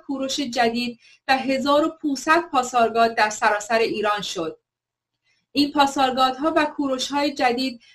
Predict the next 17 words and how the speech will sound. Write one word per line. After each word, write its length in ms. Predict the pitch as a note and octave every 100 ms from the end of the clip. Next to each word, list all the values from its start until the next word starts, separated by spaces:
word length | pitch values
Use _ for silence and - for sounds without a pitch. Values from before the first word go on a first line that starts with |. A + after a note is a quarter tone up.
| _
همچون 480 | - D#4 D4+ F#4 F4 -
پویا 300 | D4+ D4 D#4+
بختیا-، 600 | D4 - C4+ C4 B3+ A#3+ - B3
بختیاری‌ها 880 | A#3 - B3+ A3+ A#3 A#3 A#3 A#3 A#3 _ -
که 100 | A#3+
این 240 | C#4+ C#4
بار 200 | D4+ D4+
درست 520 | D4 C#4 C#4+ E4+ E4+
در 200 | E4 D4
کنار 380 | C#4+ C4+ C4 C#4
گوش 500 | A#3 A#3+ C#4 C#4 -
و 80 | C4+
نزدیک 500 | B3+ A#3 A3+ C4 C4+
محل 540 | C4+ B3 A#3+ C4 C#4+
سکونت 580 | C#4+ - C4 B3 A#3+ C4
شهروندان 800 | B3+ - A#3+ A3+ A#3 A3 A3+ B3
ایران 540 | B3 A3+ A3+ A#3 A#3